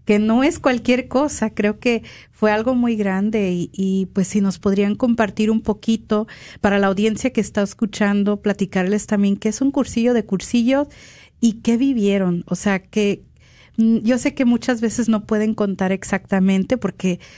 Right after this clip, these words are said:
eso es parte del, del proceso del cursillo, que uno vaya y lo viva. Pero, pues, si nos podrían compartir un poquito cómo fue para ustedes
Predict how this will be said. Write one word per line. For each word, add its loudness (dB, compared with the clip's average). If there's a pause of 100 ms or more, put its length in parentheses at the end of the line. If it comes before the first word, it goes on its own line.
(300)
eso 2
es -4
parte -2
del, -2
del 0
proceso -2
del 0
cursillo, -2
que -2 (240)
uno 2
vaya 0
y 2
lo 0
viva. -2 (400)
Pero, 2
pues, 0
si -2
nos 0
podrían 0
compartir 0
un 0
poquito -4
cómo 0
fue -2
para -2
ustedes -2